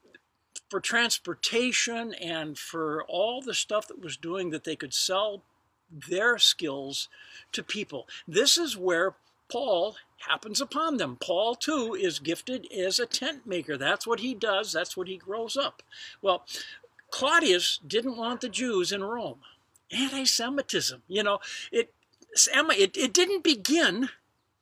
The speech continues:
with, with the Third Reich. It did not begin with the K K K of recent years. Since the beginning of the rebellion of Satan,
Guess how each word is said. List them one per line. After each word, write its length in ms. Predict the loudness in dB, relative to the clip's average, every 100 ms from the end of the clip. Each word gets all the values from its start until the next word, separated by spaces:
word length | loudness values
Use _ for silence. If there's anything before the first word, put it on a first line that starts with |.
| _ -20 _
with, 400 | 2 2 2 -10 -8
with 200 | -2 -2
the 100 | -2
Third 320 | 2 4 4 4
Reich. 460 | 4 4 -4 -10 _ _ _ _ _ _ -20 _ _ -6
It 280 | 0 0 4
did 260 | 4 4 4
not 320 | 2 2 2
begin 460 | 0 6 6 6 2
with 100 | -2
the 60 |
K 320 | 2 6 6
K 280 | 6 6 6
K 440 | 4 2 4 4 4
of 180 | 2
recent 400 | -2 0 0 -2
years. 480 | -8 -6 -2 -2 0
Since 320 | 0 2 0
the 120 | 0 -4
beginning 600 | -10 -4 0 0 2 -2
of 80 |
the 100 | -2
rebellion 560 | 0 2 2 2 2 -2
of 100 | 2
Satan, 580 | 4 4 2 -2 -12